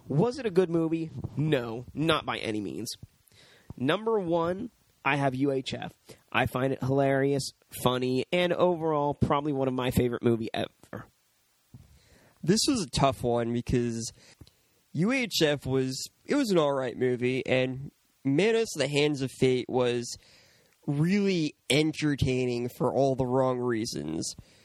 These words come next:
Speaker 2: I think ultimately I was more entertained by Manos, but it was also a complete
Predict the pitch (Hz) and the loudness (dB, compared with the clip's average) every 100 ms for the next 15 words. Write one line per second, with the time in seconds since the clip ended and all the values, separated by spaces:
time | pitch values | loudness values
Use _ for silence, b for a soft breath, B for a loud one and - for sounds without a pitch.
0 | b b b b _ _ - - 139 - | b b b b _ _ -6 -2 -2 2
1 | 208 220 - 156 156 - 156 - 139 147 | 2 2 2 2 2 2 0 0 0 0
2 | 139 117 127 120 117 127 131 127 113 131 | 0 2 0 0 -4 2 2 2 0 -2
3 | 127 123 127 123 123 117 117 120 123 131 | -2 0 0 0 0 -2 0 0 2 2
4 | 147 147 143 - - b b b b b | 2 2 0 -2 -10 b b b b b
5 | b _ _ - 143 _ - 156 156 147 | b _ _ -18 -18 _ 6 6 4 -2
6 | 135 139 135 - 156 135 - 131 - 139 | 0 -2 -2 0 2 2 -2 -4 -2 -2
7 | 123 | -4